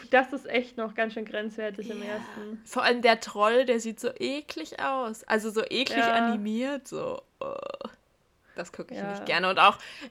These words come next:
Speaker 1: äh, Voldemort an Quirrells Hinterkopf find ich auch,
Speaker 2: Hm.
Speaker 1: ich weiß nicht. Das sieht ein bisschen
Speaker 2: Ja.
Speaker 1: alles so aus wie damals bei,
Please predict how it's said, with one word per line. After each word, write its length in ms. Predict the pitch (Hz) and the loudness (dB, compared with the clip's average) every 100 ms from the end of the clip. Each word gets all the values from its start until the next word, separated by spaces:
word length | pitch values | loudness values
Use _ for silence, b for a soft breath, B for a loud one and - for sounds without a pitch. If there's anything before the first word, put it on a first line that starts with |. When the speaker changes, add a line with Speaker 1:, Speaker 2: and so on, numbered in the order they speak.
| _ | _
Speaker 1:
äh, 460 | - 190 190 185 175 175 | 0 4 6 4 4 4
Voldemort 680 | 180 202 190 165 165 180 | 4 6 4 4 4 4
an 260 | 110 160 160 | 0 -4 -8
Quirrells 560 | - 202 190 180 180 - | -6 -4 0 0 -2 -4
Hinterkopf 540 | 190 190 - 170 175 | -4 -4 -4 -8 -10
find 140 | - 160 | -14 -12
ich 140 | 180 | -6
auch, 280 | - 185 170 | -4 -4 -6
Speaker 2:
Hm. 520 | 247 240 240 233 233 240 | -8 -6 -6 -8 -8 -10
Speaker 1:
ich 80 | 175 | -2
weiß 200 | 196 208 | -2 -2
nicht. 160 | 156 - - - - _ _ _ _ 269 320 311 B _ - 190 _ | -8 -14 -20 -20 -20 _ _ _ _ -20 -18 -18 B _ -14 -14 _
Das 160 | 226 262 | 0 4
sieht 180 | 285 277 | 4 4
ein 60 | |
bisschen 260 | 262 302 320 | 2 4 6
Speaker 2:
Ja. 80 | - | 8
Speaker 1:
alles 240 | 269 302 | 8 6
so 80 | 254 | 2
aus 380 | - 254 277 - | 6 4 4 -2
wie 220 | 226 220 | -2 2
damals 640 | 202 208 208 202 202 - | 6 6 6 2 2 -4
bei, 520 | - 180 185 185 185 | -4 0 2 2 2